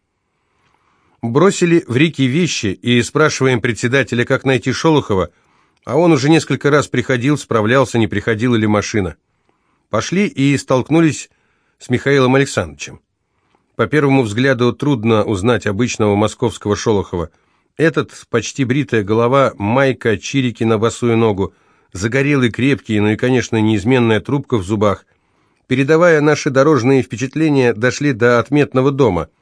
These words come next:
Только и отметено, что высокая антенна да новенький забор у палисадника. Через полчаса сидели мы за столом и насыщались чудесно зажаренными куропатками, пили чай.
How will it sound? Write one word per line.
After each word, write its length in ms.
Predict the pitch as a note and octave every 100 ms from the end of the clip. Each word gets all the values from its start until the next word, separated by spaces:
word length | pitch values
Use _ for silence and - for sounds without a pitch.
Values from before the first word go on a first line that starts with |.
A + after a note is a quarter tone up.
| _ _ -
Только 340 | D3 B2 C#3
и 160 | C3+ B2+
отметено, 540 | B2+ C#3 E3+ C3+ A#2
что 180 | G2+ B2
высокая 500 | A#2 - B2 A#2 A2+
антенна 540 | A#2 G#2+ D#3+ D#3+ A#2+ G2
да 220 | G#2+ A2+
новенький 480 | C3+ A#2+ G#2+ - G#2
забор 440 | F#2+ A#2+ D#3 D3+
у 60 | A2
палисадника. 800 | A2 G#2 A2+ F#2 F2+ F2+ F2 _ _ _ _ _ _ _ -
Через 280 | B2+ C#3
полчаса 480 | - F#3 - - E3
сидели 420 | - C3 C3 C#3+ B2
мы 260 | A#2+ A#2 -
за 160 | G2+
столом 400 | G2+ G#2 A2 F3
и 160 | - A#2
насыщались 580 | A2+ - G2+ B2+ A2 -
чудесно 480 | A2 F#2+ A2 - F#2
зажаренными 640 | G2 G#2 G#2 G2+ G2 F#2+
куропатками, 800 | - G2+ F#2 D3+ - C#3 C3 B2+
пили 320 | - A#2+ F#2+
чай. 340 | - F2 C2+